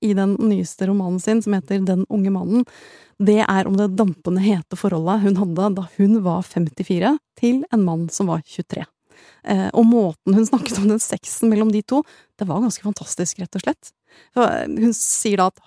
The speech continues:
han var ungdom og energi og muskler og,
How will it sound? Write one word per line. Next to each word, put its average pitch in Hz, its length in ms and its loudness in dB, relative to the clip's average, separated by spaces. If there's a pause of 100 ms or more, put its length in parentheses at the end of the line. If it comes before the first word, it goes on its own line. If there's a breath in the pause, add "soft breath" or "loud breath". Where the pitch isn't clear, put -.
han 262 340 4
var 202 160 -2
ungdom 214 480 0
og 180 80 -4
energi 240 720 -6
og 208 160 -2
muskler 214 720 -2
og, 190 160 0